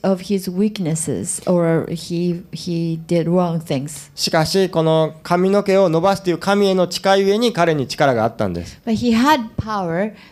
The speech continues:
Speaker 1: because of the vow to God through growing his hair.
Speaker 2: まあ、あのー、そのようなわけだったんですけども、毎日毎日ですね、十六章の十六節から書いてありますけども、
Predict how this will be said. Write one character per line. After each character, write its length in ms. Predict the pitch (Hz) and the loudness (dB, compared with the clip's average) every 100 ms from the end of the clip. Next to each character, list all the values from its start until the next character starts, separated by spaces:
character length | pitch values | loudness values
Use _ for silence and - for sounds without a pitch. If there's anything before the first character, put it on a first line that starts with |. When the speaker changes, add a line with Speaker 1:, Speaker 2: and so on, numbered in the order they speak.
| _ | _
Speaker 1:
because 500 | 226 220 247 247 233 | -8 -2 -2 0 -2
of 140 | 208 - | -4 -4
the 80 | 180 | -10
vow 800 | 180 196 226 233 175 180 220 220 - - - _ _ _ | -6 0 2 4 4 4 2 -2 -12 -20 -20 _ _ _
to 120 | - 208 | -6 0
God 480 | 233 208 175 202 | 2 4 4 2
through 640 | - 208 196 220 247 247 220 | -2 -2 2 2 2 -2 -10
growing 520 | - 196 196 202 202 214 | -2 2 4 2 0 -2
his 300 | 185 180 180 | -2 -4 -4
hair. 360 | 151 165 - 180 - - - - - _ _ _ _ _ _ _ - - _ - - _ _ _ _ | -4 -4 -4 -8 -18 -20 -20 -20 -20 _ _ _ _ _ _ _ -20 -20 _ -20 -20 _ _ _ _
Speaker 2:
ま 360 | 185 190 160 143 | 0 2 2 0
あ、 80 | 160 | -2
あ 40 | |
の 580 | 160 160 156 156 151 151 | 0 2 2 2 2 0
ー、 20 | |
そ 140 | 143 185 | -2 0
の 80 | 185 | 2
よ 60 | |
う 20 | 180 | 2
な 80 | |
わ 100 | 151 147 | 2 2
け 80 | |
だ 80 | 143 | 0
っ 100 | 143 | 0
た 100 | 143 | 0
ん 60 | 135 | 0
で 80 | 127 | -2
す 100 | - | -2
け 60 | |
ど 100 | 123 | 0
も、 300 | 185 165 117 | 2 2 0
毎 200 | 143 175 | 0 0
日 200 | 180 160 | 0 0
毎 220 | 147 156 147 | 0 2 0
日 240 | 143 123 | -2 -4
で 100 | 101 | -4
す 100 | 92 | -2
ね、 140 | 151 | -2
十 160 | 131 139 | 0 0
六 160 | 143 139 | -2 -2
章 160 | 131 | -2
の 120 | 120 | 0
十 200 | 107 127 | -2 -2
六 160 | 127 127 | -2 -4
節 220 | - 110 | -6 -8
か 120 | - 107 | -4 -4
ら 120 | 107 | -2
書 100 | 123 | -2
い 40 | |
て 60 | 123 | -2
あ 40 | 107 | -2
り 40 | |
ま 120 | 104 | -4
す 60 | - | -4
け 40 | |
ど 80 | 107 | -4
も、 200 | 127 120 | -2 -4